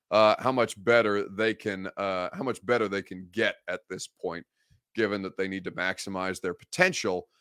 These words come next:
with Trevor Lawrence on a cheap deal. So the three, uh, consecutive road games, the toughest stretch, but you do have a bye week before that. Um, and you will have a little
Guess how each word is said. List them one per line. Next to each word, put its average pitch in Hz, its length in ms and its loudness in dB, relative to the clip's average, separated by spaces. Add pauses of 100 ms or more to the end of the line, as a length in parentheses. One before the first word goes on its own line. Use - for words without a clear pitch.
(360)
with 104 120 -10
Trevor 110 280 2
Lawrence 104 480 0
on 101 120 -6
a 90 40 -10
cheap - 400 -8
deal. 90 320 -6 (920)
So 143 480 10
the 127 140 -2
three, 202 300 0 (200)
uh, 139 140 4
consecutive 143 500 0
road 139 220 4
games, 139 220 0
the 113 80 -6
toughest 135 460 -2
stretch, 127 380 0
but 95 140 -10
you 104 80 -10
do 135 180 -4
have 113 120 2
a 98 60 -6
bye 110 280 2
week 113 220 -4
before 139 440 -2
that. 131 280 2 (500)
Um, 104 340 0
and 98 120 -6
you 98 100 -6
will 120 320 2
have 101 360 -2
a 98 60 -2
little 98 340 -4